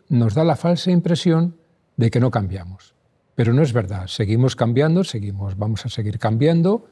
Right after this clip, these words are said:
Eh, si pudiéramos seguir cambiando durante un millón de años, querría decir que nuestra especie podría sobrevivir un millón de años, lo cual sería una fantástica noticia.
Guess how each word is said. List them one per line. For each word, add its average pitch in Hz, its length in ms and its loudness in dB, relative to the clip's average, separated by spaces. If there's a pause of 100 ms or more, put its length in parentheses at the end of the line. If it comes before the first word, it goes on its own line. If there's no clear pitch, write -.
(640)
Eh, 117 460 0
si - 180 2
pudiéramos 131 460 2
seguir 143 200 2
cambiando 131 520 2
durante 107 560 0
un 120 120 2
millón 139 260 4
de 143 80 2
años, 151 380 2 (520)
querría 107 360 0
decir 156 500 2 (400)
que 123 120 0
nuestra 113 320 0
especie 127 500 0
podría 135 720 0
sobrevivir 113 640 0
un 123 120 0
millón 107 240 0
de 120 120 2
años, 135 420 -2 (540)
lo 117 180 0
cual 107 280 0
sería 131 540 0
una 127 500 0
fantástica 95 920 -2
noticia. 101 560 -2